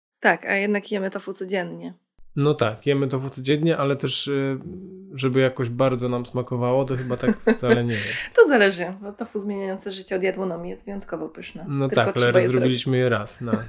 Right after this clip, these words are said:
Speaker 2: dwa lata.
Speaker 1: <laughs> No tak, bo trzeba trzeć imbir.
Speaker 2: Tak, kto by
Speaker 1: Okej.
Speaker 2: chciał trzeć imbir?
Speaker 1: No,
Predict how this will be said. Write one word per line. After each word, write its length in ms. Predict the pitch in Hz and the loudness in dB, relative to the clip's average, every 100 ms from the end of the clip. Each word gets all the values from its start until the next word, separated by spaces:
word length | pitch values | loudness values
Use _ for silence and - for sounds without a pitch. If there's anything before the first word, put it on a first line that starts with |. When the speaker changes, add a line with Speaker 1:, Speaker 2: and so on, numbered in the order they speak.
| 240 | 2
Speaker 2:
dwa 280 | 127 120 123 | 4 4 4
lata. 300 | 120 113 110 123 | 4 0 -4 -10
Speaker 1:
<laughs> 60 | - 214 _ 294 | -12 -20 _ -6
No 280 | 220 214 190 | -4 -4 -8
tak, 200 | 156 175 | -14 -14
bo 60 | 185 | -14
trzeba 260 | - 180 | -6 -6
trzeć 260 | 175 180 180 | -4 -6 -8
imbir. 340 | 180 160 160 - _ - | -10 -8 -8 -12 _ -6
Speaker 2:
Tak, 140 | 113 113 - - | -6 -4 -8 0
kto 160 | - | 4
by 60 | 131 | 6
Speaker 1:
Okej. 120 | 127 | 6
Speaker 2:
chciał 160 | 127 120 | 6 6
trzeć 360 | 117 - 113 110 | 2 -4 -4 -6
imbir? 400 | 98 107 - _ - _ _ _ _ | -10 -12 -18 _ -20 _ _ _ _
Speaker 1:
No, 220 | 226 196 | -4 -2